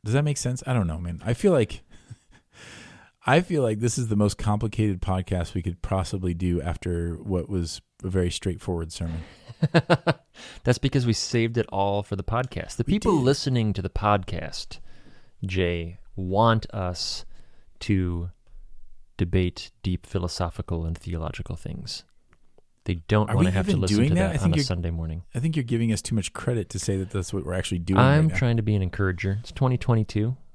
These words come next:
Speaker 2: One of my resolutions is to be an encourager.
Speaker 1: Be
Speaker 2: Be Bar-,
Speaker 1: to be
Speaker 2: Barnabas.
Speaker 1: I don't even know what to do with that right now. And you started off by telling me I should always delete a third of my sermon.
Speaker 2: That's, you,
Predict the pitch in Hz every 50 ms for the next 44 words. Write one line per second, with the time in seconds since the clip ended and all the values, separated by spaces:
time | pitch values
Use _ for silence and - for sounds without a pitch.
0 | - - 110 107 107 101 98 98 95 92 95 90 95 95 - - 101 98 107 110
1 | 98 90 92 98 92 90 87 85 85 - 87 85 85 85 92 95 101 104 - -
2 | _ - - - - 113 117 113 113 113 95 - - - - - - - - -
3 | - - - - - - - - _ _ - - - - - - - - - 131
4 | - 104 95 101 95 98 131 - - - - - - - - - - - - -
5 | 107 104 104 104 104 107 104 104 113 113 - - - - - - - _ _ -
6 | - - - - - - - - - - - - - - - - - - - 98
7 | 92 90 90 87 90 87 82 - - 101 104 104 98 - - 104 104 101 101 104
8 | 107 107 104 98 - - - - 117 117 117 104 - - - 127 117 117 117 110
9 | 107 104 101 98 - - - - - - - - - 110 101 - - 101 98 95
10 | 95 95 92 92 92 92 82 85 - - 92 73 92 95 95 90 85 - 95 90
11 | 95 92 87 - 85 - - 92 87 85 85 90 82 78 - - 80 78 90 85
12 | - 92 90 - - - - - - - - - - 110 90 90 90 90